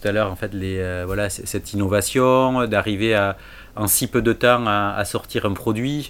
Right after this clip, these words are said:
Donc, c'était vraiment, euh, trouver le fil, acheter le fil, euh, l'envoyer, le faire tricoter, faire des essais, un essai, deux essais, gratter. On dit, non, ça marche pas, ça fait des trous, on a refait, hein.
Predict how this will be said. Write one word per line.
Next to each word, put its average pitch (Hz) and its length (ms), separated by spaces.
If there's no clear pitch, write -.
Donc, 101 180
c'était 104 200
vraiment, 107 420
euh, 95 300
trouver 120 280
le 127 120
fil, 104 440
acheter 123 360
le 123 120
fil, 107 480
euh, 107 240
l'envoyer, 117 640
le 107 100
faire 113 180
tricoter, 120 600
faire 110 180
des 117 180
essais, 113 320
un 113 120
essai, 123 300
deux 113 200
essais, 123 320
gratter. 107 480
On 107 60
dit, 113 60
non, 123 180
ça 120 140
marche 123 220
pas, 110 120
ça 120 120
fait 123 140
des 131 140
trous, 113 280
on 113 100
a 117 60
refait, 117 440
hein. 104 160